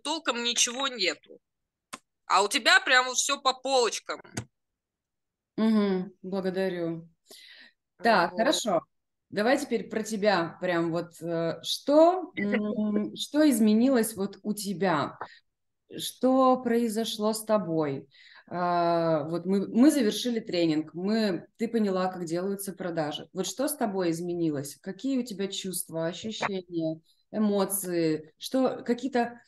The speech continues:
Speaker 2: ну, что тебя сейчас внутри переполняет?
Speaker 1: Ну, стало больше уверенности в себе.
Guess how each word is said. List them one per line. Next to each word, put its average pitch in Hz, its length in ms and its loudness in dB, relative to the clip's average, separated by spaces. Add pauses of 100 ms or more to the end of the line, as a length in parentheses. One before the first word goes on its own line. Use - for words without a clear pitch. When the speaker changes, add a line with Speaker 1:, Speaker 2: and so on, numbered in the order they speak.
(160)
Speaker 2:
ну, 240 200 2
что 302 220 0
тебя 233 260 0
сейчас 233 500 -2
внутри 208 400 -4 (100)
переполняет? 185 800 -2 (1700)
Speaker 1:
Ну, 180 280 -4
стало 196 360 4
больше 202 440 0
уверенности 180 720 0
в - 80 -12
себе. 143 420 -4